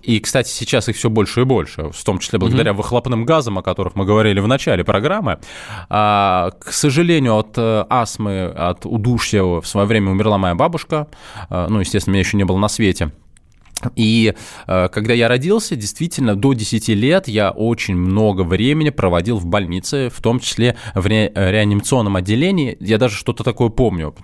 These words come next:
Speaker 1: Помню этих врачей, помню эти советские шприцы, которые нужно было кипятить, мне делали уколы, э, разные препараты порошковые, которые детям мешают с сахаром, чтобы, ну, как, хоть как-то съесть этот жуткий препарат. А, и, э,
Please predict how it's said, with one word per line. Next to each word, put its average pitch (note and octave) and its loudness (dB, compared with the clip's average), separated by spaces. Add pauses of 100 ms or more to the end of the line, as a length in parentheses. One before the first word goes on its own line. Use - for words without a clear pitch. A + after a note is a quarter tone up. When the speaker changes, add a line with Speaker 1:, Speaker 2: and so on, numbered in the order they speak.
(320)
Speaker 1:
Помню F#2 0
этих - -10
врачей, C3 0
помню B2 0
эти - -6 (340)
советские A#2+ 0
шприцы, - 0
которые A#2 0
нужно A2 0
было G#2+ 2
кипятить, - -2
мне G#2 2
делали G2+ 2
уколы, G#2 0 (240)
э, F#2+ 2
разные A#2 0
препараты A#2+ 0
порошковые, A2 -2
которые G#2 0
детям G#2+ 0
мешают G#2 -2
с - -4
сахаром, F#2 -4
чтобы, F2 -8
ну, E2 -8
как, G2+ -4
хоть - -2
как-то - -2
съесть - -4
этот F#2 -8 (220)
жуткий A#2 2
препарат. A#2 0 (400)
А, G#2+ 2
и, B2 4
э, G2+ 2